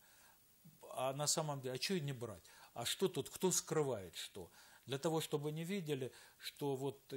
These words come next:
те ребята, которые там борются с коррупцией, что они денежки получают то за границей, там, от Сороса, а с другой стороны, ну, получают и получают, а кому какая разница?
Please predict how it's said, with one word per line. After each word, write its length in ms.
те 160
ребята, 420
которые 460
там 260
борются 420
с 80
коррупцией, 500
что 180
они 180
денежки 460
получают 560
то 100
за 200
границей, 460
там, 220
от 100
Сороса, 580
а 120
с 100
другой 260
стороны, 220
ну, 80
получают 560
и 40
получают, 520
а 40
кому 240
какая 320
разница? 440